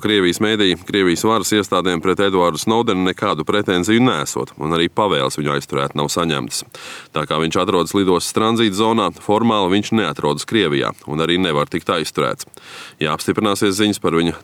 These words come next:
nākamo lidojumu uz Havanu, tad lidmašīna no Maskavas uz Kubas galvaspilsētu izlidos rīta pusdienlaikā pēc Latvijas laika.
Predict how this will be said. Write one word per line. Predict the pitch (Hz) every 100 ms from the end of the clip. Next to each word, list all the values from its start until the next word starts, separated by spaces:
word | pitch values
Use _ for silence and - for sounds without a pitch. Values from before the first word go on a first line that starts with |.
| 95
nākamo | 80 80 80 82
lidojumu | 80 76 76
uz | - 101
Havanu, | 104 110 113 - - - -
tad | 147
lidmašīna | 135 117 107 110 95
no | 90
Maskavas | 92 95 98 82 90
uz | 85
Kubas | - 92 95
galvaspilsētu | 95 92 - 92 85 82 87
izlidos | 80 78 82 -
rīta | 73 73 -
pusdienlaikā | 90 80 71 69 65 65 64
pēc | 69 80
Latvijas | 73 71 69
laika. | 87 80 78 -